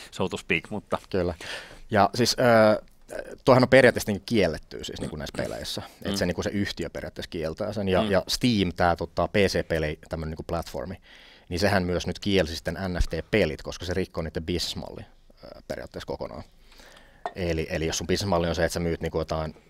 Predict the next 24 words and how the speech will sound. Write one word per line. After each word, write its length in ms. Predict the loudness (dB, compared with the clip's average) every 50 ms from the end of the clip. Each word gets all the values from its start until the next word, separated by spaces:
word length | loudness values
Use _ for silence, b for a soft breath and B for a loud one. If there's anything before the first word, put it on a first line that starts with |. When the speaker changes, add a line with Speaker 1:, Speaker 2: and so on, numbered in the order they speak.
| -20 -18
Speaker 2:
jotain 320 | -16 -14 -10 -8 -6 -6 -6
niinku 220 | -8 -10 -12 -14 -16 _ -20 -6 0
tavaroita, 480 | 2 4 4 4 4 2 0 -2 -2 -4
vaikka 340 | -4 -6 -6 -6 -6 -6 -6 -6
kosmeettisia 640 | -2 -2 -2 0 0 -2 -4 -4 -6 -8 -6 -6 -6 -6 -6 -4
tavaroita 440 | -2 0 0 0 -2 -4 -6 -6 -8 -10 -14 _ -12
ihmisille 420 | -8 -8 -6 -6 -6 -6 -6 -6 -8 b b b b b b b b b b b _ 4
euroilla, 480 | 6 6 8 8 8 6 6 6 4 0 -2 -6 -8
niin 240 | -4 -2 -2 -2
tota, 340 | -2 -4 0 2 2 2 2 0 -8 -8 _
sit 120 | -2 0 0
jos 100 | 0 0
tulee 280 | 0 0 2 2 2
N 120 | 2 2 0
F 60 | 0
T, 220 | 0 0 0 2
niin 100 | 0 -2
sut 160 | -2 0 2
lähteekin 360 | 2 2 2 2 0 -2 -2 -2
se 60 | -2
hallinto 340 | 0 0 0 0 -2 -6 -10 -12
tavallaan 360 | -12 -10 -10 -10 -12 -12 -12
siihen 140 | -14 -14 -14
kokonaan. 360 | -14 -12 -12 -10 -10 -10 -12